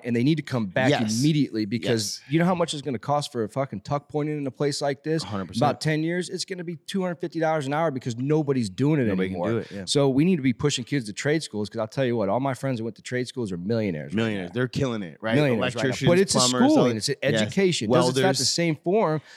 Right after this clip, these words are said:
Speaker 1: but it's teaching you directly in your trade. And I believe in all
Speaker 2: And
Speaker 1: that
Speaker 2: it's a lot,
Speaker 1: stuff.
Speaker 2: it's a lot cheaper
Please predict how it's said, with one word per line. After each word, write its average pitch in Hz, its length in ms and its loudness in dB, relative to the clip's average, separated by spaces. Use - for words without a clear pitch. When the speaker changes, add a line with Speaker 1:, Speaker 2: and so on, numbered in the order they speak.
Speaker 1:
but 131 100 2
it's 131 100 0
teaching 160 380 -4
you 135 60 2
directly 143 480 0
in 143 60 -2
your 131 100 0
trade. 143 300 -2
And 120 100 -4
I 123 100 0
believe 135 380 -2
in 113 80 0
all 78 80 -2
Speaker 2:
And 123 80 0
Speaker 1:
that 127 60 0
Speaker 2:
it's 120 100 -4
a 131 100 -2
lot, 131 120 0
Speaker 1:
stuff. - 120 -12
Speaker 2:
it's 104 120 -8
a 113 40 -6
lot 113 180 -4
cheaper 190 480 -2